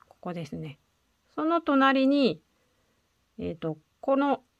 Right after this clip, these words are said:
間ですね、ここに一目ぐらい入れれるかなと思うので、ちょっとここかがっちゃったので、やりにくいかもしれないんですけれども、どっか一目か、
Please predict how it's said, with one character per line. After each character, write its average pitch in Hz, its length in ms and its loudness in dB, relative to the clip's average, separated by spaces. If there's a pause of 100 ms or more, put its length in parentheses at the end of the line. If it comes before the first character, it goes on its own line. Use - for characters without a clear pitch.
間 220 360 4
で 220 120 2
す 175 120 -8
ね、 160 100 -2
こ 247 140 -2
こ 285 120 0
に 294 120 2
一 339 220 0
目 370 140 2
ぐ 381 120 0
ら 220 140 6
い 175 60 0
入 185 100 -2
れ 208 60 4
れ 214 120 6
る 226 100 2
か 196 160 0
な 170 200 -4
と 165 140 -6
思 196 220 -2
う 190 40 -4
の 165 160 -4
で、 175 200 -6
ち 170 100 -12
ょ - 20 -8
っ - 20 -8
と 165 100 -6
こ 165 120 -6
こ 160 140 -6
か 202 160 -2
が 240 120 8
っ 269 60 2
ち - 100 -2
ゃ 302 60 6
っ 302 80 -8
た 294 140 2
の 226 160 2
で、 165 200 -2
や 170 120 -2
り 214 120 4
に 262 100 4
く 320 140 -4
い 311 60 -4
か 202 120 0
も 175 100 -2
し 190 140 -6
れ 185 120 -4
な 185 160 -4
い 180 40 -6
ん 170 40 -6
で 165 100 -6
す 165 100 -16
け 165 140 -10
れ 170 100 -6
ど 175 100 -8
も、 180 100 -6
ど 294 120 2
っ 330 80 -6
か 196 100 6
一 - 300 0
目 226 140 4
か、 196 400 6